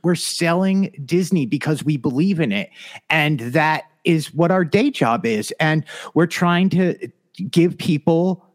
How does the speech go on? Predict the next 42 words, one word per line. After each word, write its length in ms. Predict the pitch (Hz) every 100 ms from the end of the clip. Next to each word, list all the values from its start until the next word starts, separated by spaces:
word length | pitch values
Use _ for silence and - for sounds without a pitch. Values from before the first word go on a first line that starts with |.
| _ _
eh, 200 | 151 151 165 - _ -
bring 220 | 190 226
people 240 | 185 202 -
into 320 | 196 190 196
our 140 | 165
love 440 | 151 139 175 165 -
that 220 | 151 156 127
we 140 | 156
have 520 | 117 160 226 156 131 -
of 280 | 151 127 110
Disney 340 | 156 139 147
parks. 520 | - 196 151 - - - - -
And 220 | 160 160 -
so, 160 | 180
yeah, 220 | 151 196
it 260 | 170 139 120
may 140 | 156 151
take 300 | 180 151 -
two 180 | 170
or 60 | 156
three 180 | - 147
weeks 220 | 180 190
to 100 | -
record 560 | 135 127 - 185 196 120
going 280 | 139 143 139
to 200 | - 131
a 60 |
restaurant 520 | 117 123 117 135 117 135
or 160 | 127
to 300 | 110 123 120 - - -
get 160 | - 151
the 60 | 127
new 160 | 139
popcorn 580 | - 127 120 - 123 113
bucket. 460 | - 107 - 92 -
So 260 | 135 120 -
I'm 260 | 165 240
with 220 | 151 175 -
you 100 | 113
one 160 | 123
hundred 180 | 123 113
percent. 380 | - - 98